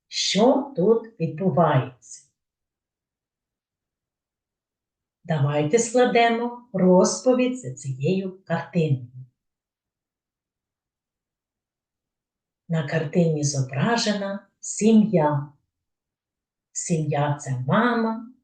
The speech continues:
тато та діти. Сім'я дружня. Це дуже добре. Вони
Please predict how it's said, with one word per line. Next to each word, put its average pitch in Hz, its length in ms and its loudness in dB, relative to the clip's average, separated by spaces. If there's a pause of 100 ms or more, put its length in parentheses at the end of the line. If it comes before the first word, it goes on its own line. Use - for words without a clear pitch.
(120)
тато 175 760 0
та 226 140 4
діти. 196 760 0 (1800)
Сім'я 170 880 0 (180)
дружня. 180 1120 4 (920)
Це 156 560 0
дуже 147 720 -4 (100)
добре. 214 800 4 (1400)
Вони 180 600 0